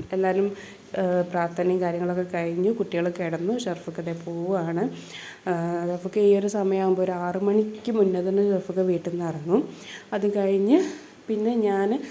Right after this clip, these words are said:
സാധാരണഗതിയിൽ ഞാൻ പഠിക്കാനിരിക്കാറാണ് പതിവ്. കാരണം, ആ, പിന്നെ എനിക്ക്, ആ, വേറെ ടൈമൊന്നും ഇല്ലാത്തതുകൊണ്ട് പഠിക്കാനിരിക്കും. പക്ഷേ ഇന്ന് ഞാൻ കിടന്നു. കാരണം എനിക്കിന്ന് work from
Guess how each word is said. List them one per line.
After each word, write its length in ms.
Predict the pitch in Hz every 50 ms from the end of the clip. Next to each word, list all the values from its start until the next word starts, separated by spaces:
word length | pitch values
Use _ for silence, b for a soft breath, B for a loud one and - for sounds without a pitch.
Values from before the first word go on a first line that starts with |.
| B B B -
സാധാരണഗതിയിൽ 840 | - 208 196 208 214 277 330 427 427 453 415 311 220 180 185 185 196
ഞാൻ 200 | 196 190 190 190 -
പഠിക്കാനിരിക്കാറാണ് 1040 | 185 170 170 - - 190 185 190 180 180 180 - - 190 180 170 165 165 170 202 247 - - -
പതിവ്. 340 | 285 277 - 302 254 165 - B B B B B B - -
കാരണം, 460 | 180 170 170 165 170 165 180 220 285 - - - - - -
ആ, 560 | - 220 208 202 202 202 202 202 202 202 214 B B B B - -
പിന്നെ 240 | 240 240 254 262 254
എനിക്ക്, 440 | 247 233 - 254 254 262 254 254
ആ, 380 | 233 233 240 240 233 233 233 233 226
വേറെ 240 | 220 233 233 247 247
ടൈമൊന്നും 460 | 240 240 220 220 226 247 247 240 240
ഇല്ലാത്തതുകൊണ്ട് 480 | 226 220 214 214 220 226 220 220 247
പഠിക്കാനിരിക്കും. 640 | 262 311 277 247 226 220 196 180 170 170 - 196 233 B B B B B B B
പക്ഷേ 180 | - 208 - 247
ഇന്ന് 360 | - - 247 254 277 311 349
ഞാൻ 460 | 349 294 240 196 180 180 185 202 262 - B B B B B - - - - - 226
കിടന്നു. 260 | 220 208 165 160 - - - -
കാരണം 360 | 175 170 165 165 175 180 180
എനിക്കിന്ന് 280 | 175 175 196 196 220
work 200 | 240 240 277 285
from 240 | 277 - - 262 254